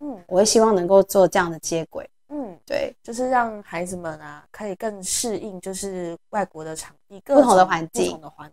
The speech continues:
Speaker 1: 境
Speaker 2: 对，对，对，
Speaker 1: 这样子。
Speaker 2: 对，对。
Speaker 1: 因为像我们知道说，Liva你的空间是不是是半开放式的？
Speaker 2: 对。
Speaker 1: 然后是，诶，我们的民众是可以接触到一些天气啊，这种因素，
Speaker 2: 可以。
Speaker 1: 是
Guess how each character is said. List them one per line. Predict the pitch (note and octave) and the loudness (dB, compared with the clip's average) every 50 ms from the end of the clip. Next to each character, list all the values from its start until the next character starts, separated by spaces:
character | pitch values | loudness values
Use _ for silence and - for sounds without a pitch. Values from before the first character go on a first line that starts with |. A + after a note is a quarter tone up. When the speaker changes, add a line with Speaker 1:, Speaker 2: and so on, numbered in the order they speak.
| _ | _
Speaker 1:
境 | - - F#3+ | 0 4 6
Speaker 2:
对， | F#3 | 6
对， | E3+ F3 E3+ E3 | 6 6 2 0
对， | D#3+ D#3+ D#3 | 0 -4 -8
Speaker 1:
这 | - - | -8 -10
样 | F3 | -10
子。 | - | -10
Speaker 2:
对， | - | -12
对。 | - - - _ | -12 -12 -14 _
Speaker 1:
因 | - D#4+ | -2 0
为 | F4+ | 0
像 | F4 D#4+ F4 E4+ D4 | 2 2 0 0 0
我 | A3 | -2
们 | F3 D#3+ D#3 | -6 -6 -4
知 | E3+ | -2
道 | F#3+ G#3 A3 | 0 0 0
说， | G#3+ - G#3+ G#3 | 0 -2 -4 -4
Liva | G#3 A3 A3 G3+ F#3 E3+ | -4 -6 -8 -10 -10 -12
你 | E3 _ | -14 _
的 | - - | -20 -20
空 | - - F3+ F3 F3+ | -20 -20 -20 -18 -10
间 | - F#3 F3 | -8 -8 -8
是 | E3+ - - | -8 -8 -10
不 | G3 E3+ D#3+ | -10 -10 -10
是 | D#3+ - F#3 F3 | -10 -8 -8 -8
是 | F3 - F#3+ F#3 E3+ - _ _ _ _ _ _ | -8 -8 -8 -8 -8 -10 _ _ _ _ _ _
半 | - C4+ G#3 F#3+ | -8 -8 -8 -8
开 | - F3+ E3+ | -12 -16 -16
放 | - F3+ E3 - | -18 -20 -14 -10
式 | F3+ - - - | -10 -10 -10 -10
的？ | - _ _ - G3 | -14 _ _ 4 4
Speaker 2:
对。 | - - - _ _ _ _ - | 4 2 -6 _ _ _ _ -20
Speaker 1:
然 | E3+ | -12
后 | F3+ A3 A#3 A3+ A3 G#3 G3+ | -4 -2 0 0 0 -2 -2
是， | G3 - B3 A3+ G3+ - - _ _ _ | -4 -4 -4 -4 -6 -8 -12 _ _ _
诶， | - D4+ F#4 - _ _ _ | -4 -4 -4 -4 _ _ _
我 | F#3+ | -6
们 | F3+ F3+ F3 | -4 -2 0
的 | F3 F3 E3+ E3 D#3+ - _ _ _ _ _ | 2 2 2 0 -2 -6 _ _ _ _ _
民 | F#3+ F#3 F#3 | -10 -8 -4
众 | F#3+ - D4 B3 G#3+ | 0 2 2 2 2
是 | F#3+ - C4 A#3 | 0 -2 -2 -2
可 | - - G#3 F3 | -2 0 0 0
以 | E3+ | 0
接 | - F3+ F3 | 0 -4 -4
触 | E3+ - G#3+ G3 | -4 -6 -8 -6
到 | - G3 F#3+ F#3 | 0 2 2 2
一 | F#3 | 2
些 | F#3 - F3+ F3 F3 F3 F3 | 0 -2 -2 -2 -2 -4 -6
天 | - - G3+ F3+ F3+ F#3 | -8 -6 -4 -4 -4 -4
气 | - - - - G#3 F#3+ F3+ | -6 -6 -6 -6 -6 -6 -6
啊， | E3+ E3 D#3+ | -6 -6 -6
这 | D#3+ F#3 | -6 -8
种 | F3+ D#3+ - | -10 -10 -12
因 | _ - D#3+ | _ -20 -14
素， | - - - - E3 - | -12 -10 -10 -10 -10 0
Speaker 2:
可 | - F#3+ F#3 F3+ | 4 4 6 8
以。 | F#3 F#3 F3 | 8 6 6
Speaker 1:
是 | E3 | 4